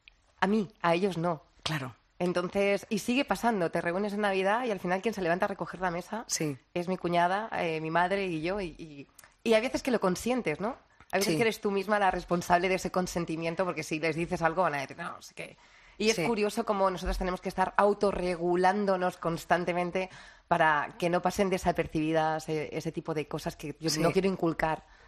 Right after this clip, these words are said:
Speaker 1: a, a, a
Speaker 2: Claro,
Speaker 1: niños
Speaker 2: por
Speaker 1: y
Speaker 2: e-,
Speaker 1: niñas futuros.
Speaker 2: fíjate, por eso cuando dicen, "No, porque es que,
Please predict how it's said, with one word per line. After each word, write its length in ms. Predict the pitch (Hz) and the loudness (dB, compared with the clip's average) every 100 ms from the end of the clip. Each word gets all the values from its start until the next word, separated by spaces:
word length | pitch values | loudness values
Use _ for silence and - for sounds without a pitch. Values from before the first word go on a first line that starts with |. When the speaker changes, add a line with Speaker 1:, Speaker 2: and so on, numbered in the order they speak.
| - - | -20 -10
Speaker 1:
a, 280 | 147 143 135 | -4 -2 -2
a, 20 | |
a 60 | 143 143 131 - | -4 -4 -6 2
Speaker 2:
Claro, 280 | 208 208 | 6 6
Speaker 1:
niños 60 | 208 | 6
Speaker 2:
por 80 | 196 | 6
Speaker 1:
y 20 | |
Speaker 2:
e-, 40 | 185 | 6
Speaker 1:
niñas 200 | 175 170 | 4 2
futuros. 320 | 175 - 170 | 0 0 2
Speaker 2:
fíjate, 180 | 247 220 | 4 4
por 120 | 196 | 4
eso 160 | 202 262 | 2 2
cuando 180 | 247 | 2
dicen, 220 | 220 196 208 | 2 2 2
"No, 100 | 254 | 4
porque 240 | 254 - | 2 2
es 140 | 214 | 0
que, 100 | - | 0